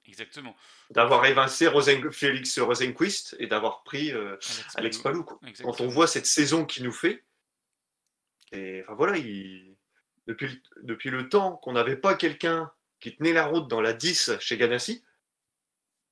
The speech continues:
Speaker 2: ou j'aurais même envie de te dire autre que dans la neuf.
Speaker 1: Oui.
Speaker 2: Euh,
Speaker 1: Donc, ouais.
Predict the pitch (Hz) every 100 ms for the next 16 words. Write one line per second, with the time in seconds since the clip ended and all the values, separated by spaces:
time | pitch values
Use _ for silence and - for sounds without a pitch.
0 | _ _ 139 123 135 147 165 147 151 156
1 | 165 - 208 190 147 208 208 117 165 208
2 | - _ _ _ _ _ _ - 131 196
3 | _ _ _ _ _ _ _ _ _ _
4 | _ _ - 104 98 92 90 90 - 52
5 | 55 _ _ _ 131